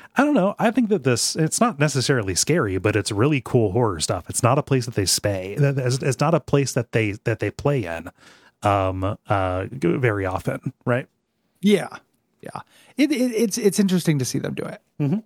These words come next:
Speaker 2: I would agree with that. And the concept of what this is, is spooky
Speaker 1: Yes.
Speaker 2: and good.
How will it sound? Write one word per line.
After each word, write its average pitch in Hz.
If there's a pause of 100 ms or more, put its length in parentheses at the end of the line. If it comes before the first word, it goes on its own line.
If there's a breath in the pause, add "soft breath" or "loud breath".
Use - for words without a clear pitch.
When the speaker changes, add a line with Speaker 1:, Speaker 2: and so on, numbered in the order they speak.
(380)
Speaker 2:
I 143
would 135
agree 131
with 117
that. 127
And 170
the 170
concept 202
of 156
what 151
this 143
is, 139
is 131
spooky 127 (180)
Speaker 1:
Yes. -
Speaker 2:
and 120
good. -